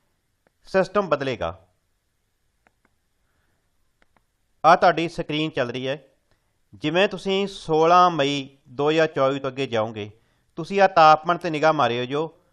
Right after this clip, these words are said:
ਬਠਿੰਡਾ, ਸਿਰਸਾ, ਸੂਰਤਗੜ੍ਹ, ਹਿਸਾਰ, ਲੁਧਿਆਣਾ,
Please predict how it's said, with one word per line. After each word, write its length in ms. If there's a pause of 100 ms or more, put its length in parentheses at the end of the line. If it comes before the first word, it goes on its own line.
(200)
ਬਠਿੰਡਾ, 680 (180)
ਸਿਰਸਾ, 640
ਸੂਰਤਗੜ੍ਹ, 840 (160)
ਹਿਸਾਰ, 560 (440)
ਲੁਧਿਆਣਾ, 560